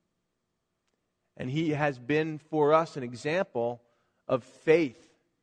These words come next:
and walking by faith and living by faith in his relationship with God, this friendship he has with God. And, and so in this chapter twenty-two,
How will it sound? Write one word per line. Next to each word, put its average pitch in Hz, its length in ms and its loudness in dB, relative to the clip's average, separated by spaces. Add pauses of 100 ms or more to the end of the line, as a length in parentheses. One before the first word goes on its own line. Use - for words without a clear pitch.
(180)
and 123 220 -6
walking 151 480 2
by 117 240 0
faith 120 400 -6
and 117 140 -8
living 156 360 0
by 120 260 0
faith 117 360 -4 (440)
in 131 120 -2
his 135 200 -2
relationship 127 640 -4
with 123 200 -6
God, 139 340 2
this 117 220 -10 (140)
friendship 139 600 -6
he 123 100 -4
has 113 460 -4 (580)
with 123 240 -6
God. 123 400 -2 (260)
And, - 140 -6
and 143 160 -4
so 160 200 4
in 175 200 0
this 175 200 2
chapter 165 460 0
twenty-two, 147 680 0